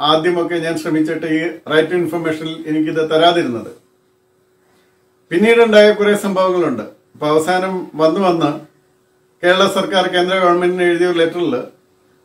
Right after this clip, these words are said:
ആയിരത്തി തൊള്ളായിരത്തി തൊണ്ണൂറ്റിനാലിൽ ഐ എസ് ആർ ഒ കേസ് ഉണ്ടായെന്നും സ്പെഷ്യൽ ടീമായിട്ട്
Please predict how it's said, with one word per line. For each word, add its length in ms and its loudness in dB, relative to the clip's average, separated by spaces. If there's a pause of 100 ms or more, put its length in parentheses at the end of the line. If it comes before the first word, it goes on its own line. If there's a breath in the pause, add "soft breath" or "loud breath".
ആയിരത്തി 260 4
തൊള്ളായിരത്തി 380 0
തൊണ്ണൂറ്റിനാലിൽ 760 -2 (120)
ഐ 60 0
എസ് 200 0
ആർ 100 2
ഒ 120 -2
കേസ് 200 -2
ഉണ്ടായെന്നും 640 0 (140)
സ്പെഷ്യൽ 360 -4
ടീമായിട്ട് 600 0